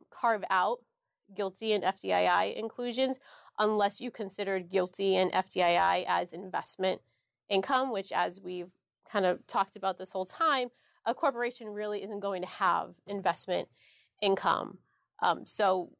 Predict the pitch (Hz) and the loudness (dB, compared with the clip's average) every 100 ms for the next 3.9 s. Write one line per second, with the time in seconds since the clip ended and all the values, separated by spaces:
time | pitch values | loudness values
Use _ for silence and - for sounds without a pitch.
0 | - - 240 208 196 240 240 226 - 214 | -20 -6 -4 -2 2 2 2 0 -4 0
1 | 196 208 196 170 180 202 196 190 - 190 | 2 2 2 2 2 -4 -4 -4 -2 -2
2 | 180 180 175 185 175 175 - 185 170 165 | -2 -4 -2 -2 0 -2 0 2 4 2
3 | 180 165 147 165 _ _ - - | 2 0 0 -2 _ _ -8 -6